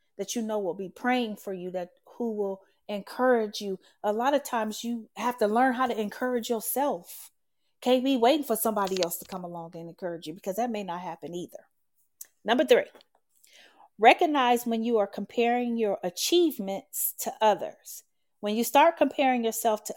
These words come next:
others you view as better off, you are playing the victim.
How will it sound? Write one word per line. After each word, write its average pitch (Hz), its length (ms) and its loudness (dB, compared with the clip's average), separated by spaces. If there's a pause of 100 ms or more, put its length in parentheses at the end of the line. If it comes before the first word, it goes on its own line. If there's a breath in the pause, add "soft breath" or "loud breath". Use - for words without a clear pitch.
others 190 320 -2
you 202 80 -4
view 240 400 -2 (640)
as 185 240 4
better 208 420 6
off, 202 460 2 (480)
you 220 160 -2
are 185 140 2
playing 233 640 0
the 220 100 -2
victim. 190 600 -4